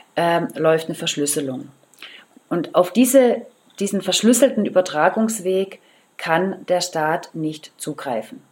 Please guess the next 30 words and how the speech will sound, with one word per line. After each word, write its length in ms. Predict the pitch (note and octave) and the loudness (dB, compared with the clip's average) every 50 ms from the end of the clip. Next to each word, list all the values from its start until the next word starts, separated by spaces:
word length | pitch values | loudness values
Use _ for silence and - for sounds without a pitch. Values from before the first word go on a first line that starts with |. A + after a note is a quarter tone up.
| _ _ _ _ _ _ _ _ _ _ _ - | _ _ _ _ _ _ _ _ _ _ _ -12
Das 180 | C#3+ - - | -10 -8 -4
will 160 | D3+ E3+ F3+ | 0 2 4
er 100 | A3 A#3 | 4 4
aber 220 | - A3+ A3+ A#3+ A#3+ | 4 4 4 4 2
teilweise, 580 | A#3 A3+ A3 G#3+ G#3+ A3 A3 A3 A3 A3+ F#3+ | 2 2 2 4 4 4 4 2 2 2 4
weil 140 | F#3 F3+ F#3 | 4 6 6
er 60 | F#3+ | 6
ja 100 | F#3 F#3+ | 6 6
die 120 | F#3 F3+ F3+ | 4 2 -2
Kommunikation 720 | F3+ F#3 F3+ F3 F3 E3+ - F3+ F3 - - E3 D#3+ D#3+ | -4 -4 -4 -4 -4 -6 -6 -6 -6 -6 -4 -4 -4 -4
überwachen 560 | - D#3 E3 D#3 C3+ B2+ B2+ - D3 C3+ B2 | -6 -6 -6 -6 -6 -8 -8 -8 -8 -8 -8
möchte. 320 | A#2 A2 - - - - - _ _ _ _ _ _ _ - - - - - - - _ | -10 -12 -16 -18 -18 -20 -20 _ _ _ _ _ _ _ -20 -20 -20 -20 -20 -20 -18 _
Und 100 | - D#3 | -4 -2
er 140 | D#3 D3+ D#3 | -2 0 2
hat 140 | F3+ A3 - | 0 0 2
dann 160 | A3 F#3+ F3+ | 2 0 0
nur 180 | E3+ F3 F#3+ A3+ | 0 0 0 2
die 120 | B3+ C4 A#3+ | 2 4 4
Möglichkeit, 920 | A3+ A3+ B3 B3 B3 C4 B3 A#3+ - - G#3 G3+ G#3 A#3 C4+ - - - _ _ _ _ _ _ _ _ _ _ - | 4 4 2 2 0 -4 -6 -6 -6 -4 0 2 2 2 2 0 -4 -18 _ _ _ _ _ _ _ _ _ _ 0
ähm, 600 | - F#3 F#3 F#3 F#3 F#3 F#3 F#3 F#3 F3+ F3+ F3 - - _ _ _ _ _ _ - | 2 4 6 6 6 4 2 0 -4 -6 -8 -10 -14 -18 _ _ _ _ _ _ -8
ein-, 500 | E3 E3 E3 E3+ E3+ E3 D#3+ D#3 - - _ _ _ - | -6 -4 -4 -2 -4 -4 -6 -6 -8 -12 _ _ _ -10
eine 120 | F3 E3+ | -10 -8
Kommunikation 720 | - F#3 F#3 F#3 F3+ E3+ F3 F#3 E3+ F3 - D#3+ E3+ F3 E3+ | -6 -6 -4 -4 -4 -4 -4 -4 -4 -4 -4 -6 -6 -6 -6
zu 120 | - - | -8 -8
überwachen, 640 | - D#3+ D#3+ D3 D3+ D#3 E3+ - B3 B3 C4 C4 C4 - - _ _ _ _ _ | -6 -4 -4 -2 -2 -2 -2 0 2 2 2 0 -2 -6 -18 _ _ _ _ _
wenn 220 | - F#3 G3+ - | -2 0 0 0
er 160 | - G3 G3+ | 0 -2 -2
vor 680 | G3 - - - F#3 F#3+ G3 G#3 A3+ B3 A#3+ A#3 A#3+ - - | -2 -4 -4 2 4 6 6 8 6 6 4 0 -6 -12 -12
die, 440 | - G3 G3 G3 G3 G3 G3 G3 F3+ - _ _ _ _ _ _ _ _ _ _ _ _ _ _ _ _ _ - _ - | -10 -8 -6 -4 -4 -2 -4 -4 -6 -12 _ _ _ _ _ _ _ _ _ _ _ _ _ _ _ _ _ -10 _ 0
oder 340 | F3+ F3+ F3 E3+ - - | 2 4 4 4 2 -2